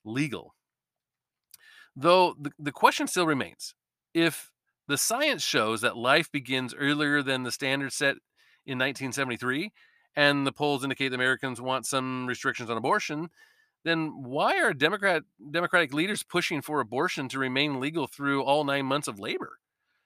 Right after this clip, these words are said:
I mean, Majority Leader S-, Senator, um, Chuck Schumer,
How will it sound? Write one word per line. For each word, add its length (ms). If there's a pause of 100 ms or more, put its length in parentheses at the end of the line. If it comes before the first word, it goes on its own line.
(180)
I 80
mean, 400
Majority 520
Leader 300
S-, 180 (440)
Senator, 760
um, 520
Chuck 240
Schumer, 580